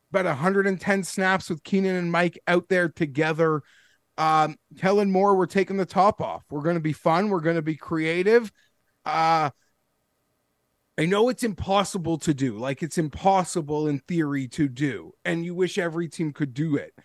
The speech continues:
But there is, like, a rumbling that the intention is to essentially do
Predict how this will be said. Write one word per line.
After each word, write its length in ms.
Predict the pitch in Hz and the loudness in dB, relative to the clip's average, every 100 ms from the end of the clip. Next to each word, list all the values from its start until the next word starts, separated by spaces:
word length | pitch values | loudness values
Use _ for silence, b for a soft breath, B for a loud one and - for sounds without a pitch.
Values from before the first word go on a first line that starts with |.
| b b b b - | b b b b 2
But 280 | 226 196 - _ _ _ _ _ _ | 4 4 0 _ _ _ _ _ _
there 320 | 151 226 262 | 4 4 4
is, 220 | 269 202 | 0 0
like, 180 | 226 220 | 0 2
a 100 | 220 | 2
rumbling 720 | 165 170 196 208 185 135 131 143 | 4 2 2 2 -2 -2 -4 -4
that 180 | 151 | -4
the 140 | 185 185 | -6 -4
intention 680 | 170 - 202 226 - 262 | -6 -2 -2 -2 -4 -4
is 280 | 190 170 185 | -2 -4 -6
to 200 | - 170 | -6 -4
essentially 720 | 151 - 202 196 220 220 220 180 | -4 -2 -2 -2 -4 -6 -4 -4
do 560 | 127 165 135 110 113 | 2 4 4 -4 -10